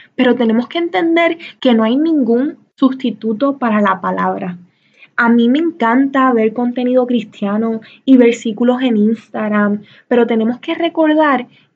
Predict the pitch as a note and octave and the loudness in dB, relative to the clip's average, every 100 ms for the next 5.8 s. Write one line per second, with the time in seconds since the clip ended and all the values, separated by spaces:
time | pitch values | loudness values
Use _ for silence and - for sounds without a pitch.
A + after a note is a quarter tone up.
0 | _ C4 B3 A#3+ B3 - - A#3 A3 G#3 | _ 4 4 2 -2 -10 -4 0 2 2
1 | G#3 A#3 - G#3 F#3+ F#3+ F3+ - _ _ | 0 -4 -2 -2 -2 -6 -14 -20 _ _
2 | _ B3+ A#3+ A#3 A#3 A3+ A3 G#3+ C4 B3+ | _ 2 2 2 0 0 0 2 2 2
3 | G#3 G3 G3 F#3+ _ A3+ A3 A#3+ A#3 A#3+ | 2 -2 -4 -8 _ 0 0 0 0 -2
4 | - A#3+ A3+ A#3 A3+ A3+ G#3 - A3+ A3+ | -2 -4 -2 -2 -2 -2 -2 -4 -2 0
5 | A#3+ A#3+ A3 G3+ F#3 F3+ F3 - | 0 0 -2 -2 0 -2 -4 -10